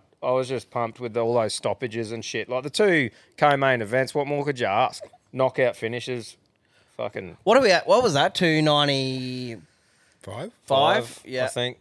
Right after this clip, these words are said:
Speaker 1: 'cause I think two ninety-six is the last big one of the year.
Speaker 2: So what's
Speaker 3: Yeah.
Speaker 2: it gonna be, what, February, March? Three hundred?
Speaker 1: Um,
Speaker 3: Let me find it.
Speaker 2: Or a
Speaker 1: yeah.
Speaker 2: bit, or a bit later in the year.
Speaker 1: Surely they just have the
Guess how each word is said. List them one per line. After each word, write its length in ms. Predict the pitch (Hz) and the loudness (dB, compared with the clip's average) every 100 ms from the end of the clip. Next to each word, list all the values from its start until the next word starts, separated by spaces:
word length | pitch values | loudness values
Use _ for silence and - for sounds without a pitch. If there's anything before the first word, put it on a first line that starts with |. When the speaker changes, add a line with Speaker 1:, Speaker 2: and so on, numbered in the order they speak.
| _ | _
Speaker 1:
'cause 120 | 131 | 0
I 100 | 131 | 2
think 140 | 135 135 | 2 0
two 180 | 135 120 | 0 0
ninety-six 480 | 113 110 - 117 | 0 -2 -4 -6
is 100 | 110 | -6
the 80 | 104 | -6
last 380 | 104 104 104 - | -4 -4 -4 -6
big 160 | 113 104 | -10 -10
one 160 | 104 | -8
of 80 | 104 | -8
the 80 | 104 | -8
year. 300 | 110 120 117 - | -8 -8 -8 -12
Speaker 2:
So 120 | 151 | -12
what's 200 | 156 170 | -6 -4
Speaker 3:
Yeah. 40 | 196 | 0
Speaker 2:
it 20 | |
gonna 140 | 175 151 | 0 0
be, 240 | 131 120 113 - _ _ | -4 -10 -16 -20 _ _
what, 200 | 131 120 - _ _ _ _ _ - | -10 -10 -10 _ _ _ _ _ -8
February, 380 | 135 127 127 | -6 -4 -6
March? 420 | 113 107 117 135 - | -6 -6 -6 -8 -10
Three 260 | - 131 | -10 -6
hundred? 260 | 117 113 - _ _ _ _ _ _ _ _ _ | -6 -8 -12 _ _ _ _ _ _ _ _ _
Speaker 1:
Um, 500 | 143 165 175 175 165 | -8 -6 -6 -6 -2
Speaker 3:
Let 100 | 151 | 0
me 100 | 113 | 0
find 240 | 107 117 | 0 -2
it. 140 | 202 - _ - | -2 -4 _ -8
Speaker 2:
Or 100 | - | -4
a 40 | |
Speaker 1:
yeah. 160 | 123 107 | -2 -2
Speaker 2:
bit, 100 | 160 | -2
or 160 | 156 147 | 0 0
a 40 | |
bit 200 | 139 147 - _ _ _ _ _ _ _ - - _ _ _ _ | -2 -6 -8 _ _ _ _ _ _ _ -20 -20 _ _ _ _
later 400 | 139 131 127 120 | -6 -6 -6 -10
in 80 | 120 | -10
the 80 | 113 | -10
year. 280 | 120 107 101 _ _ _ _ _ _ _ _ _ _ _ _ _ - | -10 -12 -14 _ _ _ _ _ _ _ _ _ _ _ _ _ -8
Speaker 1:
Surely 420 | - 143 151 165 | 0 2 2 2
they 220 | 160 156 | 4 2
just 220 | 147 139 | 0 -2
have 280 | 131 131 120 | 0 0 0
the 220 | 120 113 | -4 -4